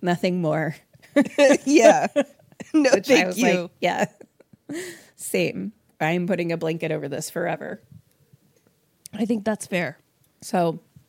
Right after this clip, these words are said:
Speaker 1: it's later that night. Mia's in bed and John's trying to fix the T V for her, moving the bunny ears. And he's like, "I'm gonna go make some popcorn." And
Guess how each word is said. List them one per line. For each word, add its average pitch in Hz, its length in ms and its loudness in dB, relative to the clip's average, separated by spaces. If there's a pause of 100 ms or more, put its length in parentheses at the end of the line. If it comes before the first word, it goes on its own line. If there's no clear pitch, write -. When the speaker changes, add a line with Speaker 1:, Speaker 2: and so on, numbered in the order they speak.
(720)
Speaker 1:
it's - 200 -6
later 208 220 -2
that 196 200 -2
night. 165 320 -4 (480)
Mia's 170 320 -4
in 170 100 -2
bed 151 460 -2
and 156 280 -4
John's 147 340 -6
trying 160 180 -4
to 147 80 -6
fix 151 220 -10
the 165 100 -6
T 160 140 -8
V 143 160 -6
for 135 180 -6
her, 131 340 -6 (440)
moving 151 280 -6
the 151 80 -4
bunny 143 360 -6
ears. 135 360 -10
And 156 140 -6
he's 147 140 -8
like, 143 140 -8
"I'm 165 120 -6
gonna 165 160 -4
go 160 100 -4
make 151 160 -6
some - 160 -10
popcorn." 135 760 -10 (520)
And 147 500 -4